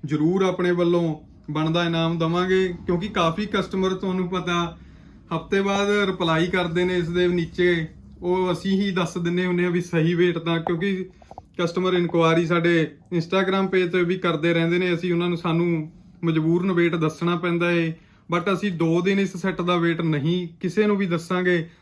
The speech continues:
ਦੋ ਦਿਨਾਂ ਬਾਅਦ ਜੋ ਵੀ ਕੋਈ ਮੈਸੇਜ ਸਹੀ ਕਰਦਾ ਹੈ, ਉਸ ਦਾ ਇਸ ਦੇ ਵਿੱਚ ਕੋਈ ਇਨਾਮ ਦਾ ਹੱਕਦਾਰ ਨਹੀਂ ਹੋਏਗਾ।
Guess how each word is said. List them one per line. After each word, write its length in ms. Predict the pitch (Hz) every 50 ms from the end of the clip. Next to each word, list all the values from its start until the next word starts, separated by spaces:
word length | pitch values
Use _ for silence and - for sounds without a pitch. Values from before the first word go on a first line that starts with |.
| _ _ 143
ਦੋ 180 | 156 165 180 190
ਦਿਨਾਂ 260 | 202 196 196 196 196
ਬਾਅਦ 320 | 190 190 190 190 190 190 196 196 185 180 180 - _ _ _ _ - -
ਜੋ 220 | 151 165 170 180 180
ਵੀ 140 | 202 214 196
ਕੋਈ 220 | 208 202 196 196 190
ਮੈਸੇਜ 380 | 185 175 165 170 - 185 165
ਸਹੀ 240 | - 180 165 170 165
ਕਰਦਾ 300 | 170 170 160 151 156 165
ਹੈ, 80 | 165 165
ਉਸ 160 | 165 160 175
ਦਾ 340 | 165 170 165 156 156 - - - _ _ _ _ _
ਇਸ 180 | 185 180 165 175
ਦੇ 120 | 170 180 180
ਵਿੱਚ 240 | 175 170 170 - 180 170 165 147 147 - _ _ _ _ _ _ _ _ _ _ _ _ _ _ _
ਕੋਈ 440 | - 170 170 180 190 190 196 190 175 170 - _ - -
ਇਨਾਮ 320 | 170 175 165 165 165 175
ਦਾ 120 | 165 170 165
ਹੱਕਦਾਰ 440 | 156 165 165 - 165 160 160 156 160
ਨਹੀਂ 280 | 151 147 139 165 175
ਹੋਏਗਾ। 600 | 170 170 165 170 165 165 170 165 156 151 - -